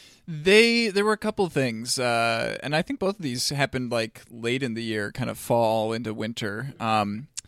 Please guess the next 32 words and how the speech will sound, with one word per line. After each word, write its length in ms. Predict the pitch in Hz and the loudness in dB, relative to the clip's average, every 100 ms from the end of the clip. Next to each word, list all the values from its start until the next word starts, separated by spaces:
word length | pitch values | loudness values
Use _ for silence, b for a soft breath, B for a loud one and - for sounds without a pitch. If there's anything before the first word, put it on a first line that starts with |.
| _ | _
so 360 | - 139 135 131 | 0 4 6 6
the 100 | 123 | 4
first 240 | - 190 | 2 2
thing 240 | - 170 143 | 2 2 4
was, 380 | 131 127 - - 113 | 4 4 0 -2 0
um, 480 | 127 120 117 80 - _ _ _ - | 2 2 0 -6 -14 _ _ _ -6
some 220 | - 156 | -2 2
information 460 | 185 180 151 147 147 | 2 2 0 0 0
came 180 | 151 | 0
to 100 | 135 | 2
light 320 | 123 117 117 - - | 4 4 4 0 -6
about 580 | 113 120 117 113 113 - _ - | 0 4 6 6 4 -2 _ -4
a, 640 | 123 120 120 117 117 110 | 0 2 2 2 2 0
I 280 | - _ - | -4 _ -6
don't 80 | 160 | -2
know 100 | 165 | 0
if 100 | 151 | 0
it 60 | 120 | -2
was 160 | 117 | 0
one 160 | 131 160 | 0 0
executive 640 | 151 147 143 147 147 135 | 2 0 0 2 2 0
or 60 | 117 | -6
if 120 | - | -4
there 100 | 117 | -4
were 60 | |
multiple 400 | 113 123 - 127 | -4 -6 -6 -6
executives, 760 | 120 117 110 - 110 107 117 - 113 | -4 -4 -4 -4 -2 -2 -4 -6 -2
um, 360 | 110 107 107 - | -2 -2 -4 -2
but 160 | 110 - | -2 -2
who 540 | - 135 123 120 117 101 | 0 4 4 2 0 -2
were, 280 | 120 113 113 | 0 2 2
like, 400 | 110 110 107 | 2 2 -2